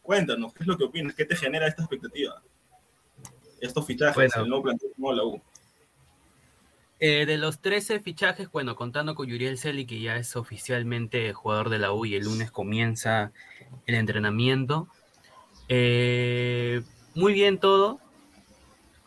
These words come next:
Speaker 2: Eh, me hace recordar el dos mil diecisiete, prácticamente cuando vino el Pana Tejada, Quintero, el Loco Vargas, ¿no? Bastantes fichajes,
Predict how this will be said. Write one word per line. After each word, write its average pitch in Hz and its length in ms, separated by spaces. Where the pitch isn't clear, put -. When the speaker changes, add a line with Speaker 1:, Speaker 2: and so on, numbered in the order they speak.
Speaker 2:
Eh, 120 200
me 131 100
hace 147 160
recordar 143 500
el 139 120
dos 120 120
mil 131 140
diecisiete, 139 600
prácticamente 127 560
cuando 117 260
vino 117 680
el 107 180
Pana 123 240
Tejada, 117 500
Quintero, 110 520
el 104 60
Loco 107 200
Vargas, 107 420
¿no? 113 220
Bastantes 123 420
fichajes, 113 520